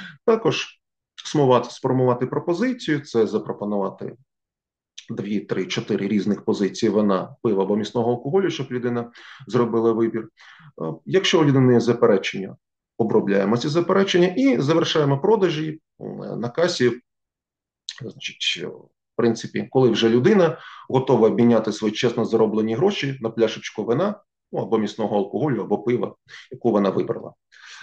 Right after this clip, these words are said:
І так, стосовно першого, привітання. Мабуть, найпростіше. Ми з вами кажемо нашим гостям: «Добрий день», «Добрий ранок», «Добрий вечір». Е, у вас всіх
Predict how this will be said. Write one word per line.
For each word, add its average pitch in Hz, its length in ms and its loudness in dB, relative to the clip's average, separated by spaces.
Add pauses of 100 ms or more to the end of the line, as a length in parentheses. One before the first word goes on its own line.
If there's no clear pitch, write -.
(420)
І 139 60 -10
так, 240 280 0
стосовно 127 760 -2 (240)
першого, 143 640 0 (1200)
привітання. - 580 0 (220)
Мабуть, - 280 0
найпростіше. 175 720 0 (240)
Ми 175 220 2
з 127 80 -2
вами 123 300 4
кажемо 98 680 -2
нашим 104 360 -2
гостям: 101 440 -10
«Добрий 170 420 2
день», 147 360 2 (100)
«Добрий 110 260 4
ранок», 101 340 2
«Добрий 110 280 -2
вечір». 180 420 -2 (1400)
Е, 131 60 -10
у 131 360 -6 (260)
вас - 220 4
всіх - 380 -4